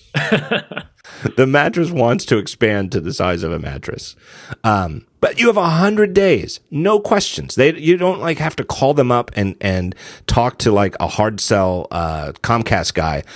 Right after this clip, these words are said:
Speaker 2: who's gonna be, like, trying to talk you into keeping the mattress. You don't like it, if you, you just, you just send it right back. And, you know, I guess getting it out of your house is gonna be a little bit harder than getting it in because it's already expanded, but they, they take care of it.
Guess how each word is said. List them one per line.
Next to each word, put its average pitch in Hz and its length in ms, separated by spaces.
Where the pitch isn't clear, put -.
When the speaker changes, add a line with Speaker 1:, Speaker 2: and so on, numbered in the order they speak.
Speaker 2:
who's 98 180
gonna 98 240
be, 98 160
like, 85 200
trying 98 200
to 87 60
talk 101 260
you 101 40
into 85 140
keeping 87 280
the 85 80
mattress. 87 420
You 120 140
don't 208 220
like 156 300
it, 208 240
if 98 180
you, 139 140
you 143 220
just, 170 320
you - 140
just 151 240
send 147 240
it 156 40
right 147 180
back. - 320
And, 90 440
you - 80
know, 90 160
I 107 100
guess 160 220
getting 131 240
it 104 80
out 123 80
of 147 60
your 95 100
house 87 180
is 85 80
gonna 90 140
be 90 40
a 87 40
little 92 140
bit 90 120
harder 90 240
than 78 120
getting 80 220
it 85 120
in 90 100
because 82 260
it's 80 140
already 82 220
expanded, 85 500
but 80 140
they, 113 140
they 110 220
take 113 240
care 85 200
of - 80
it. - 120